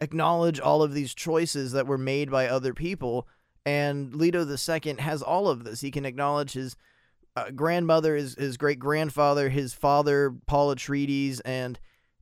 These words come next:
goes back constantly, continuously cloning his father's best friend, killing him every time they have a disagreement, until he can figure out the Golden Path. And there's a, a Marvel character, and I can't think of, uh, uh, the, uh, wow, I, I just,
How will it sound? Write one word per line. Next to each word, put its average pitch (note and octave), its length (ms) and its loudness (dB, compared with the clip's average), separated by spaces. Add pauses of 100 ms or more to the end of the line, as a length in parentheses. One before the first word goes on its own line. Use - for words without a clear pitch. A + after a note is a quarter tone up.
(120)
goes E3+ 280 4
back F#3 300 4
constantly, C#3 960 -4 (140)
continuously E3 640 0
cloning F#3+ 560 0
his D3+ 220 -2
father's D#3 440 2
best D#3 320 0
friend, E3 400 0 (260)
killing A3 280 2
him D3+ 120 0
every D3 140 -2
time C#3+ 220 -4
they C#3 100 -2
have C#3+ 140 0
a C3 60 -4
disagreement, C#3 680 -4 (260)
until D#3+ 280 -2
he F3 160 -2
can D#3+ 160 -4
figure E3+ 460 -2
out D3+ 340 -2 (560)
the E3 100 4
Golden D#3 380 2
Path. D3 380 0
And D#3+ 140 -4
there's F3 180 -2
a, D#3+ 180 0
a D#3+ 80 4
Marvel F3 400 2
character, A#2 440 -2
and C3+ 160 -4
I C#3+ 100 0
can't D3 260 -4
think D3 220 -6
of, B2 200 -2
uh, B2 40 0
uh, A#2+ 320 0
the, A#2 480 -12 (920)
uh, A2 60 -4
wow, A#2 200 2
I, A#2 260 2
I A#2+ 60 0
just, A2+ 240 -6